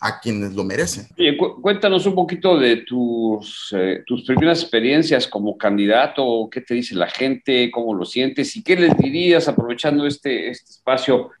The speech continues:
Speaker 1: Como es la primera vez que voy como candidato y es la primera vez que estoy en un partido político y aparezco, eh, muchas personas se han acercado a mí y me han dicho,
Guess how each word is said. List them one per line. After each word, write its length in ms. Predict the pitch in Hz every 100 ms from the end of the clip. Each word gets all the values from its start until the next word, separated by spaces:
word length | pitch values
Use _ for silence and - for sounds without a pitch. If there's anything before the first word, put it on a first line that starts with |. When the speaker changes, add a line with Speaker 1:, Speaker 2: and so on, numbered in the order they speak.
| _ -
Speaker 1:
Como 220 | 135 165
es 60 |
la 120 | 226 233
primera 400 | 139 123 160 160
vez 200 | 143 -
que 120 | 139
voy 200 | 123 127
como 220 | 151 139
candidato 800 | 113 90 98 113 120 151 156 _
y 160 | 101 101
es 100 | 104
la 140 | 113
primera 340 | - 95 127 147
vez 180 | 127 127
que 100 | 117
estoy 280 | - 113
en 100 | 110
un 140 | 113 107
partido 380 | 113 104 113 -
político 480 | 95 90 90 -
y 100 | 98
aparezco, 840 | 90 - - - - - 135 135 - - - - -
eh, 220 | 107 101
muchas 340 | 104 123 160 165
personas 580 | 117 - - 117 120 -
se 60 |
han 100 | 95
acercado 360 | 107 104 - 101
a 40 |
mí 120 | 101
y 40 | 101
me 120 | 95
han 120 | 90
dicho, 460 | 92 87 98 87